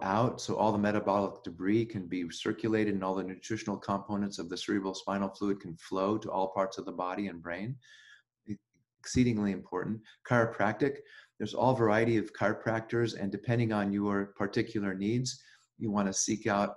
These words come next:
a professional that has expertise in various areas of chiropractic. And then finally, I mentioned something that maybe some people don't think about, and that's podiatry.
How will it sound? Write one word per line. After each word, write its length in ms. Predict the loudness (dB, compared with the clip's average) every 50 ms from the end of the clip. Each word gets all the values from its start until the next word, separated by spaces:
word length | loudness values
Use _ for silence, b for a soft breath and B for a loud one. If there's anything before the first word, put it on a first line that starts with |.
| -8 -10 -10
a 40 | -10
professional 540 | -6 -6 -8 -2 0 0 0 0 -2 -4 -6
that 100 | -4 -4
has 180 | -4 -2 -2 -2
expertise 640 | -2 -2 -6 -10 -12 -6 -2 0 0 0 0 -2
in 120 | -4 -2
various 340 | 0 2 4 4 2 2 -2 -6 -2
areas 280 | 0 2 2 2 2
of 100 | -2 -6
chiropractic. 720 | -4 -2 -2 -2 -2 -4 -4 -2 -2 -2 -2 -2 -4 -6 -6 -8 _ B B B B B B B B _ _ _ _ _ _ _ _ _ _ _ _ -10 -10 -10 _ _ _ _ _ _ _ _ -20 -20 _ _ _ _ _ -6
And 120 | -2 0
then 140 | 2 2 2
finally, 640 | 2 2 4 4 4 4 4 4 2 2 2 0 B B B B _ -4
I 80 | 0
mentioned 460 | 2 4 4 2 2 0 0 -2 0 0
something 340 | -2 -2 0 0 0 0 0
that 140 | -2 0 2
maybe 300 | 2 2 4 2 2 2
some 240 | 0 -2 -2 -2
people 240 | -2 -4 -4 -4 -4
don't 260 | -2 -2 -4 -4 -2
think 160 | -4 -4 -2 0
about, 240 | 2 2 2 2
and 80 | 2 0
that's 220 | 0 0 -2 -2
podiatry. 720 | -2 0 2 2 2 4 2 2 0 -4 -6 -8 -10 -10